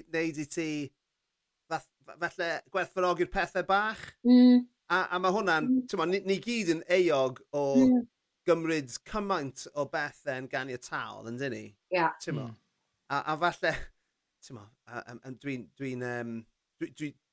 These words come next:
Speaker 1: dwi 'di, yy, dioddef gyda, yy,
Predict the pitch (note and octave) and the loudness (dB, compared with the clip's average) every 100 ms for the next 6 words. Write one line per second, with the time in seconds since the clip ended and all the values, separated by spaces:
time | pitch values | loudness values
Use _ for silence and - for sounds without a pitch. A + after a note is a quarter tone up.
0 | - - C3+ B2+ A#2+ A2+ _ _ _ B2+ | -14 -8 -8 -6 -10 -12 _ _ _ -10
1 | A#2+ C#3 B2+ B2 A#2+ A#2 B2+ A#2 A2+ A2 | -6 -2 -2 -2 -4 -8 -4 -4 -4 -8
2 | - _ _ _ F#2+ G2 | -12 _ _ _ -10 -10